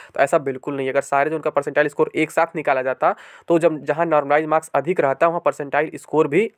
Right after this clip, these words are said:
अधिक रहता, कम नहीं रहता। But यहाँ उल्टा हो रहा है, कुछ जोन में आप देखेंगे नॉर्मलाइज मार्क्स अधिक है तो परसेंटाइल स्कोर कम है, नॉर्मलाइज मार्क्स कम है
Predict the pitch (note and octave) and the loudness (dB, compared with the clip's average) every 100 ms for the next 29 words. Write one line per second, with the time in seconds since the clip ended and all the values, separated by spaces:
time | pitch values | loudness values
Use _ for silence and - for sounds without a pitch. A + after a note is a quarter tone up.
0 | - C3 C3 B2 A#2+ A#2+ D3+ C#3+ C3+ B2 | -6 -4 0 0 0 0 0 0 -2 -2
1 | C3 D3 E3+ C#3 C3+ C#3+ C#3 D3 D3 D3 | -2 -2 -2 -2 0 2 4 2 0 -2
2 | D3+ D3+ C#3+ C#3+ D3 F3 A3 - - C#3 | 0 2 0 0 0 0 -2 -8 -10 0
3 | C#3+ C#3+ D#3 D#3+ - C#3+ D3 E3+ F#3 - | 0 2 2 0 0 -2 -2 2 0 2
4 | C#3+ C#3+ C#3+ D3 - C#3+ - C3+ A#2+ A#2+ | -2 0 0 -2 0 -2 0 -2 -2 -8
5 | C3 C3 C#3 D3+ D3 C#3+ - E3+ G3 | -4 -2 0 0 -2 -2 -2 0 0